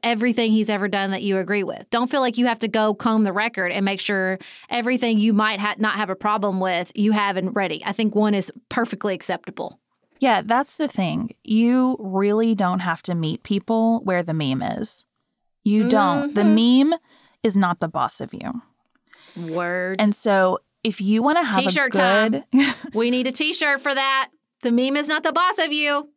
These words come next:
Speaker 2: If you wanna have a good conversation with someone about this, the first step is pulling back from the meme. "Okay,
Speaker 1: Yep.
Speaker 2: I, I am happy that you asked me about this. Here's my one talking point that I think has gone
Speaker 1: Mm-hmm,
Speaker 2: really
Speaker 1: mm-hmm.
Speaker 2: well.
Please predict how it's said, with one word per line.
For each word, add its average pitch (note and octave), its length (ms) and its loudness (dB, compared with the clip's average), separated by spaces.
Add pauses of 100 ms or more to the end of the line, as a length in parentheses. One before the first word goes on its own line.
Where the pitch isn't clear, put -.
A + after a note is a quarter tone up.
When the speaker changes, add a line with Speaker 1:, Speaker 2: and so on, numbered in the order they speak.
(180)
Speaker 2:
If A#3 140 -2
you B3 140 2
wanna F4 180 4
have B3 220 2
a G#3 80 0
good G3 260 -2
conversation G#3 720 -2
with E3 120 -4
someone D#3+ 320 -4
about D3+ 320 -4
this, D3+ 420 -6
the F#3 100 -2
first - 480 -2
step G3 380 0
is - 100 -10
pulling D#3+ 360 -2
back D3 240 -4
from E3 200 -6
the C#3+ 100 -6
meme. C#3 400 -4 (840)
"Okay, A#3+ 420 2
Speaker 1:
Yep. - 100 -4 (100)
Speaker 2:
I, G#3+ 120 -2 (240)
I C4+ 140 2
am D#4 140 4
happy A3+ 320 2
that A#3+ 140 0
you G#3+ 140 2
asked F3+ 280 -2
me F3 120 0
about D#3+ 320 -2
this. - 420 -6
Here's A3 320 -2
my C4+ 200 4
one A3 340 4
talking G3 360 0
point F#3+ 400 0 (320)
that F#3+ 100 0
I F3+ 100 0
think F#3+ 200 -4
has F#3+ 120 0
gone F#3 240 4
Speaker 1:
Mm-hmm, F#3 100 -2
Speaker 2:
really F#3+ 180 2
Speaker 1:
mm-hmm. F#3+ 80 0
Speaker 2:
well. E3 380 -4